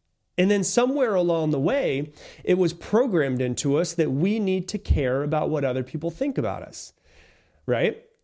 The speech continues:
And then take a wild guess. Who do you think the first people we developed this relationship with was? Were, I guess you could say.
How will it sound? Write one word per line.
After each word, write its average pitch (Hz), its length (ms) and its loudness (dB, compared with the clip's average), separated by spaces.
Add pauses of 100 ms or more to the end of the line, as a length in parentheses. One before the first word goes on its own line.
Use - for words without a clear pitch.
(320)
And 180 160 4
then 185 140 2
take 220 280 0
a 247 80 2
wild 170 440 0
guess. 139 460 -2 (540)
Who 220 240 4
do 220 80 2
you 214 240 4
think 165 420 -2
the 165 80 2
first - 380 0
people 208 540 0
we 160 260 2
developed 165 480 0
this 175 220 -2
relationship 185 720 -2
with 104 380 -6 (280)
was? - 440 -8 (840)
Were, 110 380 -2
I 123 100 -4
guess 113 200 -4
you 113 40 -8
could 110 120 -6
say. - 200 -10